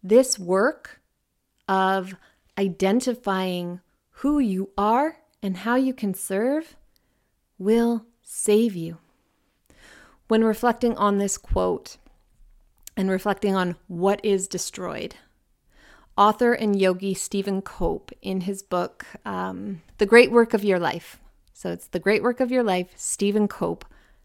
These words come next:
ten out of ten recommend. It's one of my favorite books, especially if you're interested in this topic. Um, but he was reflecting on this quote and what is destroyed when we don't bring forth what is inside of us.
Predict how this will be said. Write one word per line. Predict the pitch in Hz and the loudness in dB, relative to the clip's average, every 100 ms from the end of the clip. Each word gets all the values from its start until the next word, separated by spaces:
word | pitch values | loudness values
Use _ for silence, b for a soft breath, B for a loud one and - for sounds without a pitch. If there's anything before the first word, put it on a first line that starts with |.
| b _ | b _
ten | - 247 | 2 6
out | 247 | 6
of | 233 | 4
ten | 214 196 | 2 0
recommend. | 185 185 175 170 | -2 -2 -4 -4
It's | 170 - | -6 -6
one | 196 | -4
of | |
my | 175 | -4
favorite | 165 - 185 190 190 | -6 -2 -2 0 -4
books, | - - - - | -4 -6 -6 -12
especially | 185 - 180 - 185 | -12 -8 -10 -6 -6
if | 170 | -4
you're | 180 - _ _ _ - | -8 -8 _ _ _ 2
interested | 233 233 233 220 - 180 | 4 6 2 -4 -6 -4
in | 180 | -4
this | 175 175 | -6 -8
topic. | - 170 - - - _ B B B B | -8 -8 -8 -16 -20 _ B B B B
Um, | 202 180 170 175 - - _ | -10 -8 -6 -8 -10 -20 _
but | 185 196 - | -4 -2 -2
he | - 226 | -4 0
was | 226 214 196 | 2 0 0
reflecting | 185 - 180 190 180 | -4 -4 -4 -6 -2
on | 180 196 | -2 0
this | 208 | -2
quote | - - 180 - - _ b b b b b b b _ _ | 0 0 2 -2 -10 _ b b b b b b b _ _
and | 196 180 175 - | -4 -2 -2 -4
what | 185 165 196 | -6 2 4
is | 202 190 | 4 2
destroyed | 180 - - 175 151 - 180 _ _ _ | -4 -6 -4 -4 -4 -8 -12 _ _ _
when | 185 175 | -4 -2
we | |
don't | 170 185 175 - | -2 0 0 0
bring | 170 165 | -6 -6
forth | - 180 175 | -6 -6 -4
what | 175 | -4
is | 165 160 - | -4 -6 -8
inside | 175 165 - 170 170 | -8 -6 -4 -4 -2
of | 196 | 0
us. | 254 285 - | 0 -2 -12